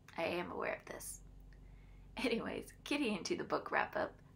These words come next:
I finished one book this week, and that was Red Shirts by John Scalzi. Scalzi's sense of humor typically works for me,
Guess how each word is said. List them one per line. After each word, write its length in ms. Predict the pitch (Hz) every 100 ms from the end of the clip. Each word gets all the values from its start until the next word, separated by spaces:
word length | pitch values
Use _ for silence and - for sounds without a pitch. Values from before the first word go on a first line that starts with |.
| -
I 120 | 220
finished 420 | 220 175 175 - -
one 220 | 156 156
book 240 | 151 147 -
this 220 | - -
week, 260 | 156 151 - - - - -
and 160 | 175 160
that 220 | 165 -
was 640 | - 160 151 160 196 - - - - - -
Red 240 | 196 208
Shirts 300 | - 190 -
by 340 | - 156 156 - -
John 320 | 170 147 147
Scalzi. 600 | - - - - - 160 - - - -
Scalzi's 440 | - 302 330 269 240
sense 200 | 214 202
of 80 |
humor 300 | 175 180 175
typically 400 | 170 - 156 -
works 300 | 151 147 -
for 100 | 196
me, 220 | 202 214